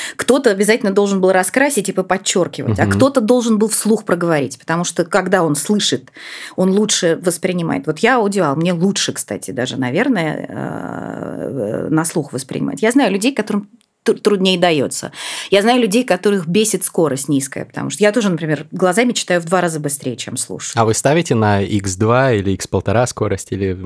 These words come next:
Speaker 1: Мне неудобно перед чтеца-, перед чтецами.
Speaker 2: Мгм.
Speaker 1: <laughs> Ну, то есть я,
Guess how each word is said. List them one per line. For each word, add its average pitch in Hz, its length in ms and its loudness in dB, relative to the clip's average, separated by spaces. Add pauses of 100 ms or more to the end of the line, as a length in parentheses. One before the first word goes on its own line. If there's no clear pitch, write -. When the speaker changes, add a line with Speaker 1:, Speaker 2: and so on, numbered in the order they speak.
(360)
Speaker 1:
Мне 220 480 2
неудобно 220 760 2
перед 196 400 -4
чтеца-, - 360 -4 (220)
перед 220 380 -2
чтецами. 107 600 2 (380)
Speaker 2:
Мгм. 110 140 2
Speaker 1:
<laughs> - 300 2
Ну, 226 160 4
то 247 120 2
есть 254 160 0
я, 226 300 4